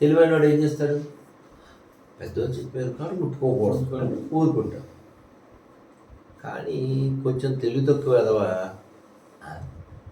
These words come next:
Speaker 1: ఈ మధుగాడు ఇలాగే చెప్తాడు, భరత్గాడు ఇలాగే వాగుతాడు, అందులో వేలు పెడితే బంగారం రావచ్చు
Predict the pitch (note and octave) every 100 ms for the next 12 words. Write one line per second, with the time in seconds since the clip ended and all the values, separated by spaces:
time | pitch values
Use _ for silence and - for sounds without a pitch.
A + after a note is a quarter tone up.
0 | - - - - - - - - - -
1 | - - G2+ F#2+ F2 F2 G2+ A2 A2 G#2
2 | A2 A#2 A2+ - - - G#2+ G#2 G2+ A2
3 | A2+ G#2 G#2+ A2 G#2+ G#2 G#2 A2 C3+ -
4 | - - - - - - - - - -
5 | - - _ - - - G#2+ D3+ A2+ G#2
6 | G#2+ C3 - - G2+ F#2 G#2 A#2 G#2 G2+
7 | G2 G2 - -